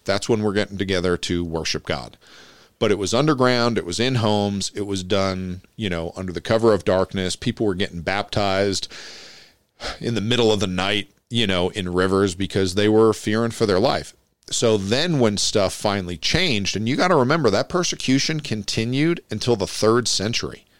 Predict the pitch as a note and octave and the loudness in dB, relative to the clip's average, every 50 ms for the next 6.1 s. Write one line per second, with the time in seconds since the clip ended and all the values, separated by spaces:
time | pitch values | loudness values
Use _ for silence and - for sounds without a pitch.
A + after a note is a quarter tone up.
0 | _ _ _ _ _ _ - - C3 A#2 D#3 F#3 - - E3+ E3+ E3 D3+ - A#2+ | _ _ _ _ _ _ 0 2 4 4 4 2 2 2 2 2 2 2 0 0
1 | A#2 A#2+ A2+ F#2 F2 D#2+ - - - - B2 C3+ D3 D3+ D#3 D#3+ D#3 - - _ | 2 2 0 0 -2 -6 -6 -10 -6 -2 0 2 2 2 2 0 -2 -4 -6 _
2 | - - - - - - - - - _ - C#3+ - - _ _ _ _ _ _ | -20 -20 -20 -20 -20 -20 -20 -20 -20 _ -10 -10 -10 -10 _ _ _ _ _ _
3 | _ _ _ _ _ _ _ C3 C3+ A#2+ G#2 G2 G2 G2+ - C#3+ C#3+ D3 C#3+ C#3 | _ _ _ _ _ _ _ -2 2 2 4 4 2 2 2 2 4 6 6 6
4 | C#3 C3 B2 - - C#3+ C3 - - - - - - - - - - _ _ _ | 6 4 2 -2 -8 -8 -8 -8 -10 -12 -12 -12 -12 -14 -14 -16 -20 _ _ _
5 | A#2 A2 A#2 B2 A#2 - A#2+ G#2+ A2 G#2+ F#2 F#2 F#2+ F#2+ F#2+ F#2+ F2+ - - F2+ | -4 -2 -2 -2 -2 -2 0 0 0 0 0 0 -2 -2 -2 -2 -4 -2 -4 -4
6 | - | -4